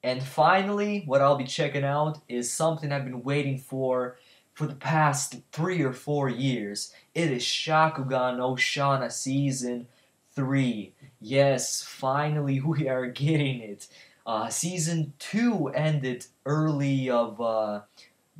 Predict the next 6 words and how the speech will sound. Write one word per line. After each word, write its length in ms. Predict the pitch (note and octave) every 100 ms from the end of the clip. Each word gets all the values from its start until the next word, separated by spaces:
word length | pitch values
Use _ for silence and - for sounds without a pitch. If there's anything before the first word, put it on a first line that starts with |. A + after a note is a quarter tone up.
| A2+
January 880 | - C3 C3 D3+ D#3+ D#3+ D#3 D3+ D3+
about 340 | C#3+ D3 C#3+
of 120 | B2 -
two 240 | - D3
thousand 600 | D3+ C#3 C3+ C3+ A#2 - _
eight. 560 | - C#3 E3+ - -